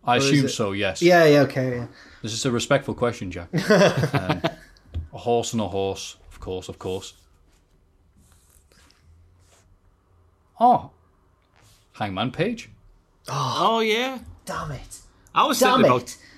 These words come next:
Speaker 3: thinking about Shaniqua, 'cause she had the whips.
Speaker 2: <laughs>
Speaker 3: And she'd be able to, oh no, Equestrian's a bit more, ah, I've got the, I was thinking of just pure horse racing.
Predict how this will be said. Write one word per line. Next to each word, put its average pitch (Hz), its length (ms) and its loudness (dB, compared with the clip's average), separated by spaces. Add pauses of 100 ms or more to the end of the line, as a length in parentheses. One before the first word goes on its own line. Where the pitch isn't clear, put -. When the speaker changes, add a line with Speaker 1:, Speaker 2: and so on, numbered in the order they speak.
(200)
Speaker 3:
thinking 190 180 0
about 135 140 4
Shaniqua, 233 640 0 (800)
'cause 156 200 0
she 143 120 0
had 147 180 2
the 127 60 0
whips. 240 420 0 (300)
Speaker 2:
<laughs> 160 100 -2 (800)
Speaker 3:
And 123 120 -4
she'd - 140 -4
be 143 60 2
able 143 180 4
to, 123 180 0 (280)
oh 175 100 4
no, 226 160 6
Equestrian's 208 540 2
a 156 60 2
bit 170 240 0
more, 147 400 4 (560)
ah, 151 380 4
I've 139 120 -2
got 147 140 0
the, 135 240 0
I 156 120 4
was 185 140 4
thinking 170 200 2
of 127 60 2
just - 180 -4
pure 143 240 2
horse 156 280 2
racing. 151 460 -2